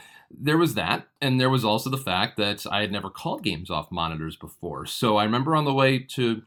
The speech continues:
Comerica Park on Sunday, one of my calls was to Dan Dickerson, and I just said, "Hey, like,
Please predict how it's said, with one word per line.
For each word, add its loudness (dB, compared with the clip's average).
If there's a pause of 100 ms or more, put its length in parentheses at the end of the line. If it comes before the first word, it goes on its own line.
Comerica -2
Park 0
on -2
Sunday, -4
one -4
of -2
my 2
calls 0
was -4
to -6
Dan 2
Dickerson, -6
and -6
I -6
just -8
said, -2
"Hey, 0
like, -16